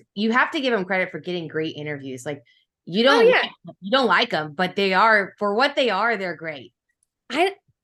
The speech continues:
Speaker 2: I don't have a problem with Pat McAfee. I just, I just, I, the person who, like,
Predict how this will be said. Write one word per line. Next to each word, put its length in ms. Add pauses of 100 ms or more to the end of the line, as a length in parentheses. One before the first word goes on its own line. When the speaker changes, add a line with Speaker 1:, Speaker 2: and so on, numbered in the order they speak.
(140)
Speaker 2:
I 220
don't 400 (200)
have 140
a 80
problem 380
with 180
Pat 240
McAfee. 540
I 120
just, 360 (1400)
I 80
just, 300 (260)
I, 160
the 360
person 440
who, 580
like, 300